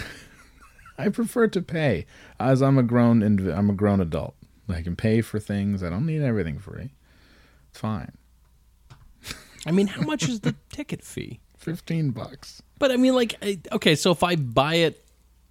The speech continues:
Speaker 2: through Ticketmaster, whatever the fuck they're selling, what's it gonna be, like,
Speaker 1: Eventbrite.
Speaker 2: sixteen fifty? What are you kidding me? Who cares?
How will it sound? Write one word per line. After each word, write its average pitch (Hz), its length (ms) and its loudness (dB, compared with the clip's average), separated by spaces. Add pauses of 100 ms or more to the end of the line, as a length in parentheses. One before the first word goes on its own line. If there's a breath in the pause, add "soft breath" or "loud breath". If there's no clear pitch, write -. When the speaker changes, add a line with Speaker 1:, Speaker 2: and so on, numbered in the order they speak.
(380)
Speaker 2:
through 131 580 0 (160)
Ticketmaster, 113 800 -2
whatever 127 240 0
the 123 80 2
fuck 131 180 -2
they're 120 80 -2
selling, 117 360 0
what's 127 160 0
it - 40 -12
gonna - 80 -8
be, - 60 -2
like, - 120 -2
Speaker 1:
Eventbrite. 101 120 4
Speaker 2:
sixteen 127 400 4
fifty? 185 400 -2
What 196 100 -6
are - 40 -6
you - 60 -12
kidding 180 280 -4
me? 240 80 -4
Who 233 80 -4
cares? - 420 -8